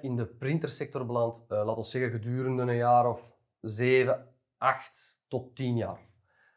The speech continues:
Als, eh, vertegenwoordiger en zo opgeklommen tot, eh, commercieel, eh, verantwoordelijke. En op een gegeven moment, eh, mijn vernoot daarna en ikzelf, eh, werkten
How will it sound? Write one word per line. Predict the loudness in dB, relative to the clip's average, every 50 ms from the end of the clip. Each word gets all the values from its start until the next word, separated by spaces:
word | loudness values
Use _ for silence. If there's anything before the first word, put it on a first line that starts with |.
| _ _ _ _ _ _
Als, | 4 6 6 6 4 0 -6 -6 -6
eh, | -6 -6 -6 -6
vertegenwoordiger | -8 -6 -4 -4 -2 -2 -2 -2 -2 -2 -2 -4 -8 -10 -10
en | -10 -8 -6
zo | -4 -4
opgeklommen | -4 -6 -8 -8 -6 -6 -6 -6
tot, | -8 -10 -12 -12 -12
eh, | -12 -12 -12
commercieel, | -10 -8 -8 -8 -8 -10 -8 -6 -6 -4 -4 -4 -6 -8 -10 -12
eh, | -10 -10 -10 -6
verantwoordelijke. | -6 -6 -6 -6 -6 -6 -4 -4 -4 -4 -6 -8 -10 -12 -12 -14 _ _ _ _ _ _ _ _ _ _ _ _ _ _ _ _ _ _ _ _ _ _ _ _ _ _ _ _
En | -4 -4 -4
op | -2 -4
een | -4
gegeven | -4 -2 -2
moment, | -2 -4 -4 -4
eh, | -6 -6 -6 -6 -8 -10 -14 -20 _ _ _ _ _
mijn | _ -8 -6 -4 -2 -2 -4 -4 -8 -12 -14 -18 _ -14 -12 -12 -12 -14
vernoot | -18 -20 -20 -10 -6 -4 -2 0 0 0 -2 -4 -8 -4
daarna | -4 -2 -2 0 0 0 0 0 -4
en | -8 -10
ikzelf, | -10 -12 -8 -4 -2 -2 -2 -2 -4 -8 -10
eh, | -10 -8
werkten | -6 -8 -8